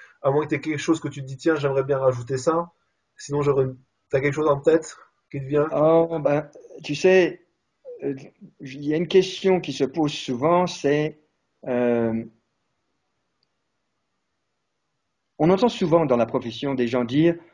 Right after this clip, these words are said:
Speaker 2: On peut pas pratiquer de cette manière-là. On peut pas réussir en pratiquant de cette manière-là. » Seulement
Speaker 1: À
Speaker 2: la juste
Speaker 1: l'américaine,
Speaker 2: manière.
Speaker 1: comme on dit, non ?
Speaker 2: Euh, mais ça, c'est, d'abord, c'est un défaitisme qui vient,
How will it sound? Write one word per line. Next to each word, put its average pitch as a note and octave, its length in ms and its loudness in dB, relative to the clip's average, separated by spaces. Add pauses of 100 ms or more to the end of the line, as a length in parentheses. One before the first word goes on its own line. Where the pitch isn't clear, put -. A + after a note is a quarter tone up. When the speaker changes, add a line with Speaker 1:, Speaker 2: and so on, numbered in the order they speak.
(160)
Speaker 2:
On D3 80 -6
peut C#3 120 0
pas D#3 140 2
pratiquer B2+ 380 -4
de A#2 40 -10
cette G#2 180 -2
manière-là. F#2 560 -6
On B2+ 80 -4
peut A#2+ 140 -2
pas C#3 120 0
réussir B2 560 0
en G2+ 80 -6
pratiquant G2+ 380 -6
de F#2 60 -8
cette G2 120 -6
manière-là. » F#2 460 -6 (160)
Seulement D3 680 0 (100)
Speaker 1:
À C#3 80 0
Speaker 2:
la C3 120 6
juste D3 180 2
Speaker 1:
l'américaine, C3 320 0
Speaker 2:
manière. - 140 -18
Speaker 1:
comme G#2 180 -8
on G#2 80 -10
dit, G#2 140 -14
non ? A2+ 80 -16 (880)
Speaker 2:
Euh, G#2+ 380 0 (540)
mais C3+ 160 2
ça, F3 200 2
c'est, D3+ 280 -2
d'abord, C3 300 2
c'est B2+ 180 -4
un A#2 80 0
défaitisme D3+ 840 -4 (340)
qui C#3 140 -4
vient, C3+ 520 -2